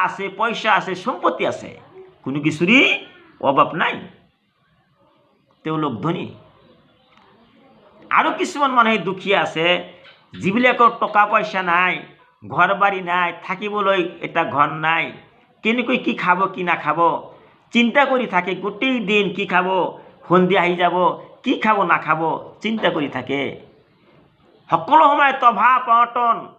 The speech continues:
থাকে, সেইসকল মানুহক আমি দুখীয়া বুলি কৈছোঁ। কিন্তু মই বিশ্বর আমিৰ হামজা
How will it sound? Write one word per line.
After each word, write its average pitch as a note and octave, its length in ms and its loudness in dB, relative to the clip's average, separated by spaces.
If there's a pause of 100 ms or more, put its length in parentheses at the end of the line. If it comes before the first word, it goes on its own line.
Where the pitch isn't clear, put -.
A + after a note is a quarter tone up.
(140)
থাকে, D#3+ 640 -8 (800)
সেইসকল A3+ 380 4
মানুহক E3 300 -4
আমি - 260 -6 (360)
দুখীয়া D#3+ 380 2
বুলি B2 160 -2
কৈছোঁ। F#2+ 540 -8 (1160)
কিন্তু C4+ 600 0 (880)
মই D3 120 0
বিশ্বর A#3+ 400 2
আমিৰ B3 200 0
হামজা B3+ 400 -2